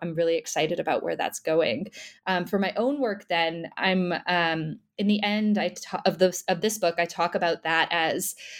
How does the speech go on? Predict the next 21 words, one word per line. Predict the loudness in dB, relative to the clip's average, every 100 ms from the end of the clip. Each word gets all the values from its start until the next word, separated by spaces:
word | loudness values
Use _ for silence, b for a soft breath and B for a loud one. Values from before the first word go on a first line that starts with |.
| B -4
uh, | 0 2 2
decolonial | 2 -2 0 0 2 0
dream | 0 0 2
work, | 0 2
as | 0 0
being | 0 0
able | 2 0
to | 2 0
imagine | 0 2 2 2 0 0
beyond | -2 0 2 2 2 2 0 -4
the | -6
boundaries | -2 0 2 2 2 2 0 0 -2 -2
of | -4
what | 0 2 2 -2 _ B B _
colonial | -4 0 0 2 0
structures | 0 2 2 2 0 0 0
and | 0
white | 0 0
structures | -2 -4 -2 -2
hand | -2 -4 0 2 2
us, | 2 0 0 -2 -4